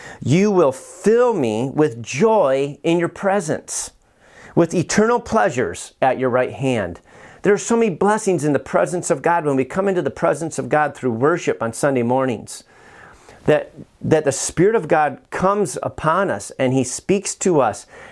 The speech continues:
and He fills us with joy and He ministers healing to us and He lifts us and He gives us revelation, and we just have this encounter with God. Okay? The second reason that Sunday services help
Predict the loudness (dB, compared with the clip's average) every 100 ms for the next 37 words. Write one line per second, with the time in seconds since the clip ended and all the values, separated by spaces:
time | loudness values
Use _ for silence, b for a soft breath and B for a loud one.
0 | B -6 -4 0 2 2 0 -2 -4 -10
1 | -6 0 2 4 2 -2 -10 b -2 2
2 | 4 4 2 0 -4 -4 0 2 2 0
3 | -4 -4 -6 -8 -4 0 2 4 2 0
4 | -2 -4 -4 -2 0 2 2 2 0 0
5 | 0 2 2 2 0 -4 -8 -8 B B
6 | B B B 0 2 2 2 0 0 -2
7 | 0 0 -2 -2 -4 -2 0 0 0 0
8 | 0 -2 -2 0 -2 -8 -18 _ b b
9 | b b b b 0 0 -4 B B B
10 | 0 2 0 2 0 -2 -8 -20 _ _
11 | -2 2 2 2 0 -2 -2 0 0 -2
12 | 0 0 0 -2 -6 -4 0 0 -2